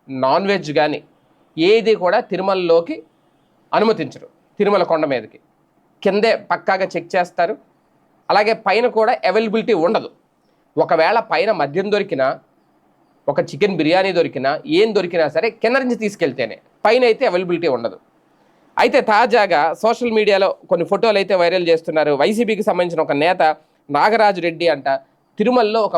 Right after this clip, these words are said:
మద్యం బాటిల్ ముద్దాడుతూ ఫోటో దిగారు అనేది ఇప్పుడు సోషల్ మీడియాలో వైరల్ అవుతుంది. సాధారణంగా తిరుమలకు మద్యం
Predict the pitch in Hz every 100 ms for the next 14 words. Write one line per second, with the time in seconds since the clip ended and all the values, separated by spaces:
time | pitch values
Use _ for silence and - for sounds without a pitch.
0 | 147 165 170 233 190 180 180 165 156 165
1 | 202 185 196 165 - 185 202 180 156 160
2 | 147 170 - 147 143 135 - 170 160 175
3 | 190 180 170 175 160 139 135 123 - 110
4 | _ _ _ - 208 233 240 233 233 208
5 | 202 233 233 202 127 135 156 233